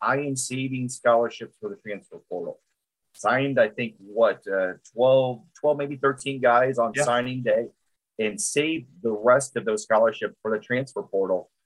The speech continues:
Speaker 1: And you can make an argument that Nebraska, uh, did as well as anybody out there, uh, signing, uh, not signing, but getting kids to come up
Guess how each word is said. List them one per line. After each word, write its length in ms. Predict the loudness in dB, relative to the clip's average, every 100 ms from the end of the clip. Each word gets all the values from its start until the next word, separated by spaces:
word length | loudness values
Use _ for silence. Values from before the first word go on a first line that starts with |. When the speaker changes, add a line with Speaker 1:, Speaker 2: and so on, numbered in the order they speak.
| _
Speaker 1:
And 320 | -4 -2 -2 -6 _ _ _ _ _ _ _
you 120 | -10 -6
can 140 | 0
make 180 | 0 4
an 80 | 6
argument 480 | 6 4 0 -2
that 100 | -2
Nebraska, 680 | -4 2 4 2 2 2 2 -2 _ -2
uh, 120 | 0
did 300 | 0 -2 -2
as 160 | -2 -2
well 260 | 2 4 4
as 120 | 2
anybody 540 | -4 2 2 2 -2 -4
out 260 | 0 0 2
there, 300 | 2 2 -2 _ -2
uh, 160 | 2 2
signing, 720 | 2 2 4 2 -4 -6 -6 -8
uh, 60 | -6
not 200 | -8 -4
signing, 240 | -2 -2
but 120 | -4 -6 -4
getting 340 | -2 -2 -4 -6
kids 180 | -8 -8
to 80 | -4
come 220 | 0 2
up 140 | 0